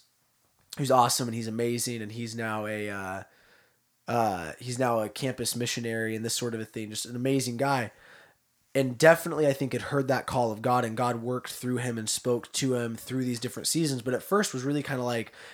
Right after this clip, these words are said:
"Hey, what do I do career-wise? What do I step into? What's the path to be able to kinda have a good job, make money?" Like,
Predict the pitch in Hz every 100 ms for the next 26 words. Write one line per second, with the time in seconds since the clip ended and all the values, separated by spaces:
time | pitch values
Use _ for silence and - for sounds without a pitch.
0 | - 156 139 147 143 135 - 139 156 156
1 | 151 147 131 123 117 123 127 147 139 156
2 | 139 131 - 110 139 131 - 131 131 120
3 | 135 117 143 139 131 135 139 120 120 123
4 | 123 127 - 117 117 127 127 117 -